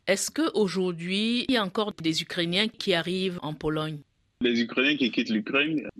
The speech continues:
Speaker 2: je pense que oui, mais c'est très compliqué sur le fait que la guerre continue,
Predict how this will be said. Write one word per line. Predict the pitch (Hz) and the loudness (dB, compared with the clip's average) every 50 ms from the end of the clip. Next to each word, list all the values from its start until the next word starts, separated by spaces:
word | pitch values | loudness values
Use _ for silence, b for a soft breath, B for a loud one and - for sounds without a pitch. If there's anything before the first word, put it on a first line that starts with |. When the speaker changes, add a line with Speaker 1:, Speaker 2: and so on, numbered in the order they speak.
| - 113 113 | -14 -4 -2
Speaker 2:
je | 113 107 | -2 0
pense | - 135 139 - | 0 -2 -2 -2
que | - - | 0 2
oui, | 120 113 110 117 135 160 160 _ _ _ - 113 | 4 4 4 4 2 2 -2 _ _ _ 0 2
mais | 120 123 123 120 120 117 | 4 4 4 4 2 2
c'est | - - 135 120 - | 2 2 2 2 2
très | - - 165 165 147 | 0 -2 -2 -2 0
compliqué | - 135 123 123 123 123 117 117 139 143 165 180 160 147 135 - _ _ _ - | 0 0 2 2 2 0 2 2 2 2 2 0 -2 -6 -16 -18 _ _ _ -10
sur | - - 135 110 | -4 -2 0 0
le | 113 104 101 | 2 0 0
fait | - 143 139 139 - - | 0 0 -2 -2 -2 -2
que | - 117 120 123 131 131 113 - - _ - | 0 2 2 2 2 0 -2 -4 -10 _ -6
la | 101 110 117 110 110 | -2 0 2 2 2
guerre | 113 135 135 - - | 2 2 2 0 0
continue, | - 120 110 110 - 110 110 113 113 120 127 135 147 151 151 - | -2 -2 -2 0 0 0 0 2 2 2 2 2 2 0 -2 -8